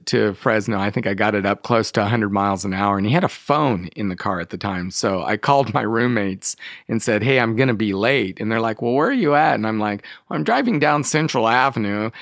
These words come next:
just about to cross Mountain View or one of the cross streets, uh, doing about a hundred miles an hour in a brand new X J twelve." And they were like, "No way, bring the car by the <laughs> apartment." And I'm like, "No, I, I don't think Fred would, uh, would, uh, take too fancy to that." So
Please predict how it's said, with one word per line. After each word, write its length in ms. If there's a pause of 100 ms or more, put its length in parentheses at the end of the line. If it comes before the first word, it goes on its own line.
(220)
just 180
about 280
to 120 (140)
cross 380
Mountain 440
View 320
or 200 (100)
one 180
of 100
the 60
cross 360
streets, 480 (400)
uh, 280
doing 240
about 200
a 40
hundred 220
miles 380
an 80
hour 320
in 160
a 80 (200)
brand 280
new 240
X 260
J 200
twelve." 500
And 180 (300)
they 80
were 80
like, 180
"No 180
way, 220
bring 280
the 80
car 220
by 200
the 120
<laughs> 80
apartment." 640
And 100
I'm 120
like, 240 (400)
"No, 140
I, 360
I 20
don't 160
think 160
Fred 360
would, 280
uh, 280 (560)
would, 320
uh, 260
take 240
too 220
fancy 480
to 100
that." 340
So 380